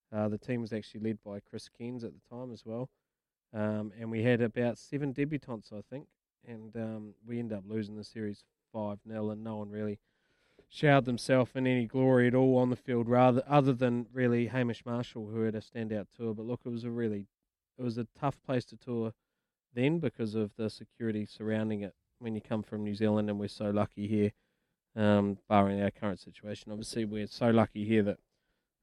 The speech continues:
um, you know, we are a, a very safe country and we don't have to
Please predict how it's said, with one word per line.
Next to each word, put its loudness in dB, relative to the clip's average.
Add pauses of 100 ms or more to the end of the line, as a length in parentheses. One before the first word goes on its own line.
um, -4 (180)
you -10
know, -4
we 0
are 2
a, -6 (200)
a -8
very 0
safe 0
country -4
and 0
we 2
don't 2
have 0
to -2